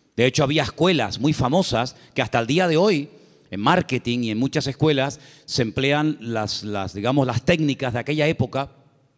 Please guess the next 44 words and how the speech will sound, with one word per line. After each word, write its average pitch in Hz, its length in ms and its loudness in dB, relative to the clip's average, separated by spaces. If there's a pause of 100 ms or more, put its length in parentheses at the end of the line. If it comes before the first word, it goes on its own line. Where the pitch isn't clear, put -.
(400)
donde 110 640 0
los 104 160 -2
griegos 147 320 0
le 127 80 -8
daban 139 180 -6
mucha 139 220 -4
importancia 123 680 0
al 104 60 -2
hablar 120 240 -2
en 107 140 -4
público, 131 640 0 (200)
a - 140 -4
perder 117 320 0
el, 123 220 0
el 113 140 -4
miedo 120 220 0
escénico, 143 520 0
etcétera. 110 500 -2 (380)
Y 123 100 4
había 220 240 4
un 214 140 0
famoso 180 420 -2
maestro 156 460 0
de 139 60 -2
una 156 120 0
de 147 80 0
las 131 140 0
escuelas 139 360 -2
griegas 120 520 0 (480)
que 123 240 2
cobraba 135 580 2
por 127 160 0
enseñar 127 520 0
oratoria, 131 580 2
por 110 120 -2
enseñar 117 380 0
a 143 40 0
hablar 135 280 0
correctamente 127 600 0
en 113 100 -2
público 123 340 2
a 110 40 2
la 104 80 -2
gente. 110 440 2